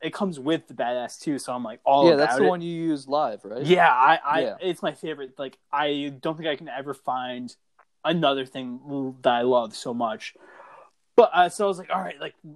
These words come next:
Speaker 1: well, I, I hope I can record with this." And he's like, we had just got done the drums, and he's like, "All right, like, bass." And I was like, "All right, like, what do you wanna do?" And he's like, "I have a rick." And I was like, "All right, done."
Speaker 2: <laughs> Yeah, d-,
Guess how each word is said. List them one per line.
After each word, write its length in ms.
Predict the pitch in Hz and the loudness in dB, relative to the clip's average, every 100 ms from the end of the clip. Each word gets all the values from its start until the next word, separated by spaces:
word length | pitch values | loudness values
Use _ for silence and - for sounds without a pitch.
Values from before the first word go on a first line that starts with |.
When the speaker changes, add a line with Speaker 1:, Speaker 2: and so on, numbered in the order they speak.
| _ - | _ -6
Speaker 1:
well, 140 | 190 | -4
I, 220 | 156 165 | -2 0
I 120 | 185 185 | 0 2
hope 200 | 190 190 | -2 -2
I 80 | |
can 120 | 175 170 | -4 -6
record 280 | 151 196 160 | -4 -4 -4
with 120 | 151 | -4
this." 340 | 165 139 - _ - | -4 -6 -14 _ -12
And 180 | 156 | -10
he's 200 | 160 165 | -8 -4
like, 180 | 165 147 _ _ _ _ _ _ _ _ _ _ - | -4 -6 _ _ _ _ _ _ _ _ _ _ -10
we 160 | 156 | -6
had 240 | 175 147 131 _ _ - | -4 -6 -16 _ _ -16
just 140 | 160 | -2
got 200 | 185 165 | -2 2
done 300 | 165 165 147 | 0 0 -4
the 120 | 147 | -8
drums, 500 | 135 135 131 131 127 | -4 -2 -2 -6 -14
and 140 | 135 135 | -16 -12
he's 180 | 131 139 | -8 -4
like, 180 | 135 113 _ _ _ - | -4 -6 _ _ _ 2
"All 80 | |
right, 140 | 202 170 | 2 2
like, 240 | 156 131 | -4 -10
bass." 400 | 170 156 - - - | -8 -8 -10 -18 -10
And 100 | 151 | -8
I 20 | |
was 100 | 160 | -8
like, 100 | 190 | -2
"All 40 | |
right, 160 | 240 208 | -2 -2
like, 160 | 175 143 | -6 -8
what 200 | 143 170 | -8 -8
do 60 | |
you 60 | 170 | -6
wanna 200 | 170 151 | -8 -6
do?" 200 | 175 175 | -4 -4
And 100 | 147 | -4
he's 140 | 156 | -6
like, 200 | 151 143 - _ _ _ _ _ - | -4 -6 -8 _ _ _ _ _ -2
"I 60 | |
have 80 | 180 | -2
a 60 | 160 | 0
rick." 220 | 165 143 | -2 -4
And 80 | 143 | -6
I 40 | |
was 100 | 156 | -4
like, 140 | 160 139 _ _ - | -6 -8 _ _ 4
"All 80 | |
right, 160 | 214 185 - | 4 4 0
done." 260 | 175 175 151 _ - - | -2 -2 -4 _ -18 -6
Speaker 2:
<laughs> 380 | 190 - 214 - | -4 0 0 2
Yeah, 320 | 202 - 180 | 2 2 0
d-, 200 | 139 | 0